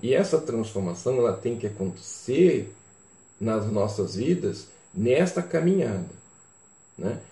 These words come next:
Então, uma das coisas interessantes, quando as pessoas casam, né?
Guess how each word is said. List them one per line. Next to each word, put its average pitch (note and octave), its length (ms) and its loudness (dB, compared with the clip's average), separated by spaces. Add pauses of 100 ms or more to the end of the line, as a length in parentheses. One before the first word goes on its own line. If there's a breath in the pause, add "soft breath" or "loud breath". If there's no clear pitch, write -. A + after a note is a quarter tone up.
(120)
Então, C#3+ 140 4
uma F#3 140 8
das F3 160 4
coisas D3+ 260 2
interessantes, B2 640 0
quando B2 180 0
as - 120 -4
pessoas G2 460 0
casam, G#2+ 600 -2 (320)
né? F#2+ 220 -2